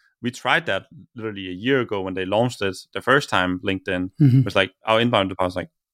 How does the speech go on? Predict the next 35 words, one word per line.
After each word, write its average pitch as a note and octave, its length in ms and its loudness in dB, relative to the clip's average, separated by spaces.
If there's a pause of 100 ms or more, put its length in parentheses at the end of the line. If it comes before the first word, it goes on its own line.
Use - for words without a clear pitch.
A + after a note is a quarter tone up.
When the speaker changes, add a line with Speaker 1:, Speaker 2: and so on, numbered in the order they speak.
Speaker 1:
"These G#2+ 240 -4
leads F#2+ 220 2
are F2+ 60 -6
so F2 240 2
bad. D2+ 300 0 (180)
Like, F2+ 140 -16
we F2+ 60 -2
don't F2+ 180 -2
wanna E2 160 -8
spend E2+ 240 -10
time D#2+ 220 -4
on D#2+ 80 -8
it." D#2+ 140 -14
Speaker 2:
That's F#3+ 180 -2
when G3+ 120 2
they F#3 60 4
were E3+ 120 4
Speaker 1:
Now G#3 240 2
we F3+ 120 2
Speaker 2:
in-mail D#3 100 4
Speaker 1:
tried A#2+ 60 4
it A#2 60 2
Speaker 2:
ads, C#3 300 4
Speaker 1:
again D3+ 120 -2
Speaker 2:
right? D#3 160 2
Speaker 1:
outbound. - 280 -6
Speaker 2:
They, G3+ 200 -8
they F#3 80 0
were F#3+ 140 2
called F#3 240 4
in-mail F#3+ 500 4
ads C#3+ 340 0
at C#3 80 -2
that C#3 200 -4
time. C3 400 -6